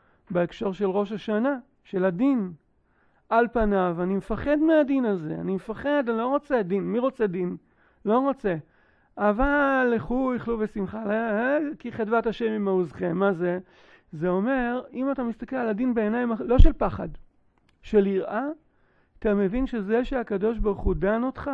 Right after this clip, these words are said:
בראש השנה והאמת לפי חז"ל בכל יום, אז זה,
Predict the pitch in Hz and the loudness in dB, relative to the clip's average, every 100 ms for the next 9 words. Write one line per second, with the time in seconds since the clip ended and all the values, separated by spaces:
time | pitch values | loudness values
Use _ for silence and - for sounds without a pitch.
0 | 226 185 208 208 175 - 190 202 226 226 | -2 0 0 -2 -8 -4 -4 -2 -2 -4
1 | 202 196 196 208 185 214 208 180 202 196 | -4 -2 -2 -4 -6 -8 -6 -2 -2 0
2 | 185 190 196 185 202 247 285 _ _ _ | -2 0 0 2 0 -4 -8 _ _ _
3 | _ _ _ _ - - 185 185 160 151 | _ _ _ _ -20 -2 0 0 -2 -8
4 | 170 - _ _ _ - _ _ _ - | -16 -20 _ _ _ -20 _ _ _ -18
5 | 147 131 156 156 | -16 -8 -4 -4